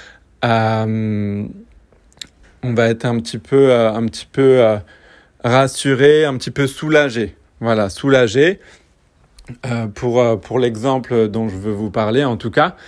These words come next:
Donc ouf, O U F, je vous donne, euh, euh, une illustration, euh, un exemple en contexte pour que vous, euh, saisissiez un petit peu mieux le sens de ouf ici.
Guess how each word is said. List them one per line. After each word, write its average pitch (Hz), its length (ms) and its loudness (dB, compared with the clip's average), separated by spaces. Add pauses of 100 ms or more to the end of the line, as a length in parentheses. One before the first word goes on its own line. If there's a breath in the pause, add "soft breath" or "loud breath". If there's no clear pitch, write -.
(320 loud breath)
Donc 127 220 -2 (120)
ouf, 190 460 0 (120)
O 151 160 6
U 131 200 6
F, 160 380 2
je 113 140 -6
vous 123 60 -2
donne, 139 280 0
euh, 120 260 2 (540 loud breath)
euh, 120 320 2
une 127 100 0
illustration, 143 800 0 (240)
euh, 117 240 -2
un 127 160 -2
exemple 135 480 -2
en 127 80 -2
contexte 143 640 -4 (460 loud breath)
pour 135 240 -6
que 139 100 2
vous, 139 640 2
euh, 120 400 4
saisissiez 135 840 -2
un 135 140 4
petit 120 180 -6
peu 123 160 -2
mieux 135 180 2
le 120 160 2
sens 139 540 -4
de 127 260 0
ouf 175 300 2
ici. 175 360 0